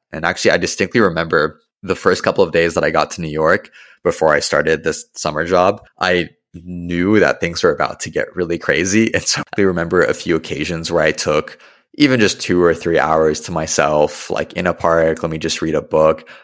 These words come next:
to kind of charge my batteries, because I knew that the next three months would just be absolute insane debauchery. It's like I had planned for that. It's like I had wanted it, to be honest. And by the time I got to the end, the end of that,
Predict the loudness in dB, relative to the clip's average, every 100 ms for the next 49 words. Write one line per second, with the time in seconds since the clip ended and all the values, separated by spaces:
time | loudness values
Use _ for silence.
0 | -8 -4 -2 -2 -2 0 0 2 -2 0
1 | 0 2 2 2 0 -4 0 0 -2 -4
2 | 0 2 2 2 -2 _ -6 -2 -2 -2
3 | 0 -2 0 -4 -4 -6 -4 -4 -4 -4
4 | -6 -8 -12 _ _ _ -6 -4 -2 -2
5 | -4 -8 _ _ -4 0 2 2 0 -6
6 | -4 -2 -2 -4 -2 -2 -2 -6 -20 -18
7 | -12 -4 -2 -2 -2 -2 -4 -10 -6 0
8 | 0 2 4 6 4 2 0 0 2 2
9 | 0 0 0 0 -2 -4 -6 -6 -2 0
10 | 0 0 -4 -10 -16 -20 _ _ -6 -2
11 | -2 -2 -2 0 0 -2 -4 -6 -8 _
12 | -4 -4 -2 -4 -2 2 2